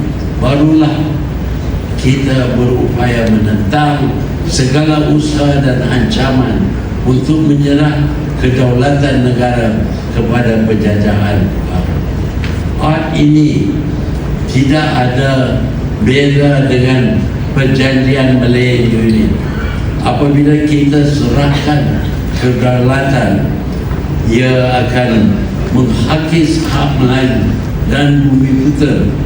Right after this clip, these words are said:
mengenepi kedaulatan raja-raja Melayu serta negeri-negeri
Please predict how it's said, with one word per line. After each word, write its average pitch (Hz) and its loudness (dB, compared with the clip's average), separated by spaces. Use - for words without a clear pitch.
mengenepi 147 2
kedaulatan 131 0
raja-raja 135 0
Melayu 123 0
serta 120 0
negeri-negeri 113 2